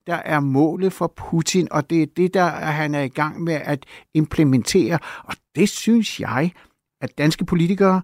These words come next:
eller ikke, ikke bare danske, men altså vestlige europæiske, øh, politikere og diplomater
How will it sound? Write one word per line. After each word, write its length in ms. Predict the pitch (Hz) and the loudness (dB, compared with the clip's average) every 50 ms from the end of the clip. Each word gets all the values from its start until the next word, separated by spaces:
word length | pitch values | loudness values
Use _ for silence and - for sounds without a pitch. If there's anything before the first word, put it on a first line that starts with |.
| - _ _ | -4 _ _
eller 160 | - 98 92 | -12 -8 -6
ikke, 200 | 98 98 104 104 - - 139 107 101 - - 113 98 - - | -4 -4 -4 -4 -4 -2 -2 -2 -2 -2 -4 -6 -6 -4 -4
ikke 180 | 117 101 82 | -6 -6 -6
bare 180 | - - - - - | -8 -10 -12 -10 -10
danske, 360 | - 101 - - - - - - - - - - - | -10 -4 -4 -4 -4 -4 -6 -12 -12 -16 -18 -16 -6
men 200 | - 131 135 110 - | -2 -2 -2 -2 -2
altså 240 | - 131 131 - - | -4 -4 -4 -4 -4
vestlige 460 | 110 107 139 160 160 - 208 190 151 | -2 2 4 4 4 4 2 2 2
europæiske, 720 | 135 127 110 92 - - 185 139 147 151 - - 165 135 - - - | 4 2 2 0 0 0 0 0 -2 -4 -2 -2 -4 -4 -4 -4 -2
øh, 240 | 143 147 131 120 110 - - _ _ _ _ _ _ _ _ _ _ _ _ _ _ _ _ _ - - | 2 2 4 4 2 0 -6 _ _ _ _ _ _ _ _ _ _ _ _ _ _ _ _ _ -20 -8
politikere 600 | - - 120 104 127 135 143 131 - 151 147 139 | -4 -4 -2 0 2 2 2 4 4 4 4 4
og 200 | 95 101 156 135 | 2 2 0 0
diplomater 640 | - 131 - - 120 120 127 127 120 - - 151 143 | -2 -4 -2 0 2 2 2 2 0 0 -2 -2 -4